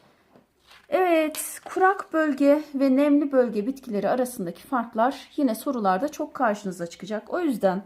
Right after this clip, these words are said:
kurak bölge bitkilerinin yaprakları nasıl? Burada maddelendirmeye çalıştım size.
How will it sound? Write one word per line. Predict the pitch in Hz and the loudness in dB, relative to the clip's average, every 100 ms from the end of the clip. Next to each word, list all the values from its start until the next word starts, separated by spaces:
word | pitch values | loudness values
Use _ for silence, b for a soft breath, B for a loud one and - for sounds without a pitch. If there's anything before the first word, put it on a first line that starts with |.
| b b b - | b b b -6
kurak | 392 381 381 | 2 2 2
bölge | 277 240 214 269 | 2 2 2 -6
bitkilerinin | 294 - 247 202 190 175 | -6 -6 -4 -2 -2 -2
yaprakları | 180 269 294 311 269 240 226 233 320 370 B B 269 | 0 2 2 0 -2 -4 -2 0 0 -2 B B 2
nasıl? | 285 285 220 185 - _ | 2 0 -4 -6 -8 _
Burada | 330 262 196 277 359 - - | -4 0 2 2 0 -10 -2
maddelendirmeye | 254 254 247 214 185 185 175 170 170 | 0 2 0 2 2 0 -4 -4 -4
çalıştım | 175 170 - - | -6 -8 -14 -16
size. | - - 285 - | -12 -4 -4 -4